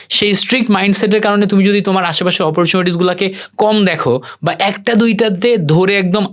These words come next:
আঁকড়ে থাকো, তাহলে দেখবা অনেক অনেক বেটার অপরচুনিটিসের দিকে তুমি তাকাচ্ছ না, আর যেটা মোটেও ভালো কিছু না। So, in terms of university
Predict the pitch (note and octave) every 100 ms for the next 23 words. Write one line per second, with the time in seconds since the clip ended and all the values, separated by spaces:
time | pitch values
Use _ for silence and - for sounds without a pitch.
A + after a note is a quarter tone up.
0 | - - F#3 G#3 G3+ D#3+ - A#2 - -
1 | - F3+ G3+ G3 F#3+ G3 F#3 G#3+ A3 A3
2 | G#3+ C3+ D3+ F#3 B3+ A3+ G#3 G3 A3 G#3+
3 | G#3 G#3+ G3 G3 G3 F#3 E3 D3+ D#3+ -
4 | A2+ G2 - - - C3 C3 D#3 D#3 C#3
5 | D#3 D#3+ A#2 B2 C3 A#2+ G#2 - - -
6 | - - C3+ B2+ - _ _ _ - F#3
7 | G3 A#3 A#3 A3+ F3 D3+ D#3+ F3+ G#3